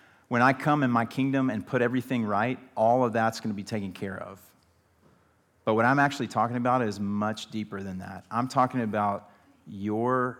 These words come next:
spiritual poverty. I'm talking about your spiritual blindness.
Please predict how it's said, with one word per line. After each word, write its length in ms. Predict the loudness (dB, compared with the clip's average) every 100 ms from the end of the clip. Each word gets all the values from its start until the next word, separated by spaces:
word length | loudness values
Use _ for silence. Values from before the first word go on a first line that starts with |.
| -12
spiritual 720 | -12 -8 -2 -2 -2 -4 -8
poverty. 580 | -8 -10 -10 -12 -20 -20 -20 -20 _ _ _ _ _ _ _ _ _ _ _ _ _ -2
I'm 140 | -2
talking 320 | 2 2 2
about 340 | -2 -2 -4 -6 -12
your 420 | -6 -2 0 0 -2
spiritual 600 | -6 -6 -6 -6 -8 -10
blindness. 760 | -10 -10 -12 -16 -20 -20 -20